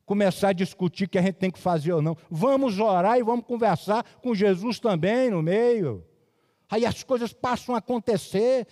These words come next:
as coisas começam a ser, se transformar.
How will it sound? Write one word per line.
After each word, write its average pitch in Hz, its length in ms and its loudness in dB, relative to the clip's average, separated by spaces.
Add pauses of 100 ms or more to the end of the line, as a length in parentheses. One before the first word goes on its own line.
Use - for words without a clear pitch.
as 208 200 -2
coisas 240 280 -4
começam 247 580 0
a 262 60 2
ser, 233 320 0 (160)
se - 200 -10
transformar. 202 1160 -2